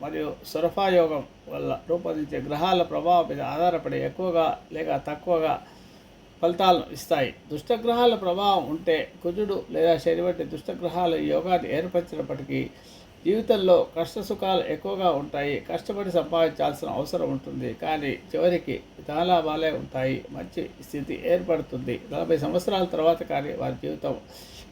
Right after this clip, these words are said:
వృద్ధిలోకి రా-, రాదు, రాకుండా ఉండదు. దాన్ని సాధించే మార్గాన్ని భిన్నంగా కష్టపడి ఎదుర్కోవాల్సిన అవసరం, సవాళ్లను ఎదుర్కోవాల్సిన, ప్రతికూల స-,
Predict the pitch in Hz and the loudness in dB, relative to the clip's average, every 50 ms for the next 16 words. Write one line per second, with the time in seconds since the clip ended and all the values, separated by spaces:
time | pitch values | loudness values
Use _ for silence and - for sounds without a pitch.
0 | - - 151 131 165 180 185 185 180 - 135 123 143 151 139 - - 175 139 143 | -8 -6 -4 0 2 4 4 4 4 4 2 2 2 0 -2 -4 -8 -6 -4 0
1 | 143 139 131 127 - - - - - - - - - - - - - - - 170 | 0 2 2 0 -2 -4 -8 -18 -20 -20 -20 -20 -20 -20 -20 -20 -6 0 0 0
2 | 170 185 175 160 160 151 147 135 131 123 104 - - 135 147 151 147 143 135 170 | 2 0 0 0 0 0 2 2 2 0 0 -2 -4 -4 -4 -4 -4 0 2 2
3 | 175 190 190 185 208 185 151 156 170 180 180 175 170 147 127 135 143 - 175 185 | 2 2 2 0 0 0 2 2 4 4 4 4 4 2 0 -4 -6 -6 -6 -4
4 | 180 170 160 156 190 - - - - - - - 143 - - 185 170 160 156 - | -2 -2 -2 -2 -2 -4 -6 -10 -16 -16 -12 -12 -10 -8 -8 -6 -4 -4 -6 -6
5 | - - - - - - - - - 165 170 180 185 185 185 202 190 185 175 170 | -10 -18 -20 -20 -20 -20 -20 -6 -2 0 2 2 2 0 0 2 6 6 6 6
6 | - 165 160 127 113 156 170 185 196 185 156 101 - - - 147 170 202 208 208 | 4 0 -2 -2 -2 -2 -2 -2 -4 -4 -6 -8 -8 -8 -6 -4 -2 0 2 2
7 | 202 190 160 131 - 147 156 165 - - 156 151 151 151 - 160 147 - 156 160 | 2 0 0 -2 -4 -4 -4 -4 -4 -4 -4 -4 -4 -4 -4 -4 -4 -2 -4 -4
8 | - 185 226 208 196 190 175 - 156 143 131 | -4 -4 -2 -2 0 -2 -2 -2 -2 -2 -2